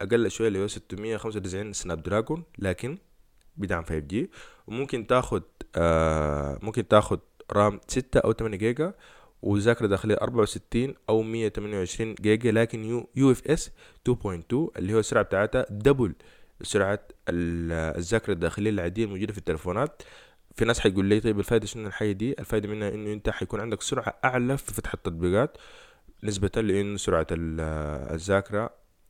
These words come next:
أعلى بكتير يعني. بيجي ببطارية خمسة آلاف ميلا، خمسة آلاف ميلي أمبير، حاجة كويسة ما بطالة،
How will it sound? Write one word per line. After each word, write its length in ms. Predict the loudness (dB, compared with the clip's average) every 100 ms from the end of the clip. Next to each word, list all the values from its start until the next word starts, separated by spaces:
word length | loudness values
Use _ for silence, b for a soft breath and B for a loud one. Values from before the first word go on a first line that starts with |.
| -6 0
أعلى 200 | 2 0
بكتير 400 | -4 -4 -4 -4
يعني. 200 | -6 -12 _ _ b b b b b
بيجي 220 | -2 2
ببطارية 360 | 2 4 6 6
خمسة 300 | 2 0 0
آلاف 140 | 0
ميلا، 360 | 2 4 2 0
خمسة 280 | -4 -2
آلاف 100 | -2
ميلي 160 | 0 0
أمبير، 240 | 2 0
حاجة 260 | 0 0 0
كويسة 300 | 0 0 -2
ما 120 | -4
بطالة، 500 | -4 -4 -2 -2 -2